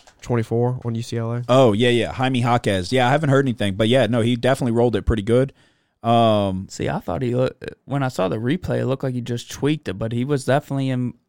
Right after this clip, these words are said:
Speaker 2: just
Speaker 3: serious
Speaker 2: judging by,
Speaker 3: pain.
Speaker 2: yeah, I'm judging by his reaction.
Speaker 3: I
Speaker 2: It looked
Speaker 3: think
Speaker 2: like
Speaker 3: it's
Speaker 2: he rolled it
Speaker 3: something he's
Speaker 2: pretty good.
Speaker 3: been battling with,
Speaker 2: Yeah.
Speaker 3: so I think he'll probably end up playing.
Speaker 2: Oh, I'm sure he'll go,
Speaker 3: But,
Speaker 2: yeah.
Speaker 3: um,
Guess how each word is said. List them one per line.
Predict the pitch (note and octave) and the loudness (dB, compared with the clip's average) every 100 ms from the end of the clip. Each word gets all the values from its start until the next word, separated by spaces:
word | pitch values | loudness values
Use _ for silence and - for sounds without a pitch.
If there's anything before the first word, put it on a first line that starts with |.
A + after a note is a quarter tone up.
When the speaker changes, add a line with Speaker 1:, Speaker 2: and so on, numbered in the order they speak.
| _ | _
Speaker 2:
just | - D3 | 0 2
Speaker 3:
serious | C#3 | 4
Speaker 2:
judging | C#3+ B2 D3 | 4 4 4
by, | C3+ B2+ | 4 4
Speaker 3:
pain. | A#2 | 4
Speaker 2:
yeah, | C3+ | 2
I'm | A#2 | 4
judging | B2 C#3+ C3+ | 4 2 4
by | A#2+ | 2
his | A2+ G#2 | 2 0
reaction. | G#2+ G#2 G2 F#2+ - | -2 0 0 -2 -2
Speaker 3:
I | D#3 | -2
Speaker 2:
It | |
looked | E3+ | -2
Speaker 3:
think | F3 | 0
Speaker 2:
like | E3 | -2
Speaker 3:
it's | E3+ | 0
Speaker 2:
he | |
rolled | E3+ | -2
it | |
Speaker 3:
something | C#3+ | 0
he's | C#3+ | 0
Speaker 2:
pretty | B2+ | 2
good. | C3+ | 2
Speaker 3:
been | B2+ A#2 | 2 0
battling | B2 B2+ B2 A#2+ A2+ A2+ - _ - | 0 2 2 0 -2 -6 -12 _ -6
with, | G2 | -2
Speaker 2:
Yeah. | F2+ D2+ | -2 -4
Speaker 3:
so | - B2 A#2+ | -2 2 2
I | A#2 D3 | 2 0
think | E3 D3 | -2 0
he'll | C#3+ B2 | 0 0
probably | - B2+ B2 B2 | -2 0 2 0
end | A#2 | -2
up | A#2 - | -4 -4
playing. | - A#2+ A#2 A#2 A#2 | -6 -4 -2 -4 -2
Speaker 2:
Oh, | C#3 | 0
I'm | A2+ | 0
sure | - A#2 | -2 -4
he'll | F#2+ | -6
go, | D#2 F2+ D#2+ | -6 -6 -4
Speaker 3:
But, | F#2 A2+ | 0 0
Speaker 2:
yeah. | A2 A2 | 2 0
Speaker 3:
um, | A2 | 0